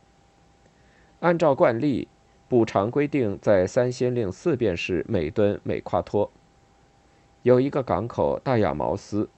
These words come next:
到一三三七年时已变为英格兰最大的海军港口，远远超过五港同盟。大亚毛斯为爱德华一世在一二九七年发起的弗兰德远征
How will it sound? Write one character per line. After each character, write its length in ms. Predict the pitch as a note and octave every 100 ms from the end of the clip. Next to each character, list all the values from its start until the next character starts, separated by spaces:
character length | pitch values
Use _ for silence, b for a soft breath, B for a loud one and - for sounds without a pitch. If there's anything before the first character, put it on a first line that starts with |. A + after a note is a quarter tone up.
| _ b b b
到 200 | D3 D3
一 120 | E3
三 220 | E3 D#3
三 200 | D#3 F3
七 160 | F3 G#3+
年 220 | D#3 A#2
时 340 | B2+ F#2 E2+ -
已 200 | A2 G2+
变 220 | A#2+ C#3+
为 220 | G2+ G2
英 180 | F#2+ C#3
格 100 | C3+
兰 200 | G2+ F#2
最 180 | B2+ C#3
大 140 | G2+
的 80 | F2+
海 220 | - F#2
军 180 | D#2+ B2+
港 220 | C#3+ D#2
口， 260 | F2 D#2+ - _ _ _ b b b -
远 200 | D3+ G#3
远 220 | B2+ G2
超 200 | - A#2
过 160 | A#2
五 180 | F#2+ G2
港 220 | G#2+ F2
同 220 | F#2 G2 F#2
盟。 240 | D#2+ C#2 - _ _ - _ _ _ _ _ _ _ _ _ b b b b _
大 140 | F#3 F#3
亚 160 | D#3
毛 180 | B2+ B2+
斯 240 | D#3+ D#3
为 220 | E3 E3 B2+
爱 160 | B2
德 100 | B2+
华 200 | A#2+ G2+
一 180 | A2+ A#2
世 240 | A#2+ G#2
在 160 | F#2 G#2+
一 160 | G2+ A#2+
二 160 | A2
九 240 | G2 F#2 F2+
七 180 | -
年 220 | C3+ G2+ G2
发 220 | A2+ G#2
起 160 | -
的 200 | F2+ F2
弗 140 | F#2 A#2
兰 160 | A#2+
德 160 | A#2+ G#2
远 300 | A2 F2+ D2+
征 260 | - A#2